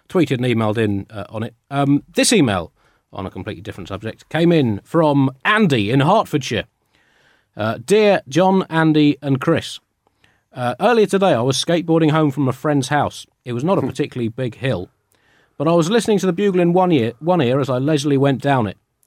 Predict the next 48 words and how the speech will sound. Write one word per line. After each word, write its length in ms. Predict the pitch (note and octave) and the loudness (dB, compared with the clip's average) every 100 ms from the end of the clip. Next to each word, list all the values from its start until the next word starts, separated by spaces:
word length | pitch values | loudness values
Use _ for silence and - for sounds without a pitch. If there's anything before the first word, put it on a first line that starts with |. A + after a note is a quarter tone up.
| _ | _
All 180 | A#2+ C#3 | -6 -2
was 120 | F3 | 0
going 220 | E3+ D#3+ D#3+ | 2 2 2
well 160 | D#3 | 2
until 220 | A#2+ C3+ C3+ | 0 -2 0
one 140 | D#3 | 0
of 80 | D3 | 0
Andy's 280 | D3 C#3+ C3 | 0 0 0
more 280 | D#3 D3+ G2+ | 2 0 -2
irreverent 580 | F#2 A2 C3 G#2 G2+ | -4 -4 -2 -2 -4
jokes 540 | F2+ G#2 A#2+ - - - - | -4 -2 -2 -2 -4 -6 -16
<laughs> 80 | |
caused 420 | - - F3 D3 D#3+ | -6 0 0 2 2
me 180 | D#3+ | 2
to 120 | D#3+ C#3 | 2 0
laugh 400 | D#3 D#3 D3+ - _ _ | 2 2 0 -6 _ _
so 400 | - - G#3+ E4+ | -4 0 4 4
hard 400 | C4+ G#3+ E3+ F#3 _ _ | 4 4 2 0 _ _
that 100 | F#3 | -2
I 80 | F#3 | 0
completely 440 | F#3 F3 G3 G3+ | 2 0 2 2
lost 220 | F#3+ F3 - | 2 0 0
control, 520 | F#3 E3 G3 D#3+ G2 | -2 2 4 2 0
flew 260 | - A#3+ F#3 | -2 0 2
off 140 | C3+ | 0
my 140 | B2+ | 0
board, 360 | B2 D3 C#3 C#3 - - | 0 2 2 0 -4 -12
and 160 | - F#3+ | -4 -2
slid 220 | - G#3+ | 0 0
a 60 | G3 | 2
good 260 | A#3 G3+ | 0 -2
ten 260 | - A3 G3 | -2 0 0
feet 300 | - G3 D#3+ | 2 0 2
down 200 | E3+ E3+ | 2 4
the 100 | E3+ | 4
road, 280 | E3+ A#2 G2+ | 4 2 -2
<laughs> 40 | |
through 460 | - - - A#3 G3+ | -6 -16 -6 2 2
a 60 | |
puddle 420 | C#3+ D#3+ D#3+ D#3 C3+ - | 2 0 2 2 0 -8
and 140 | A#2 | -6
into 360 | E3+ F#3 - E3 | 0 0 2 2
a 60 | |
hedge. 460 | C#3+ E3+ G#2+ - - _ - _ | 2 0 0 -4 -16 _ -20 _
I 60 | - | -8
forget 360 | - D#3 E3 D#3+ | -2 0 2 2
which 220 | F#3 - | 0 -2
joke. 280 | A2 A#2+ | -2 -2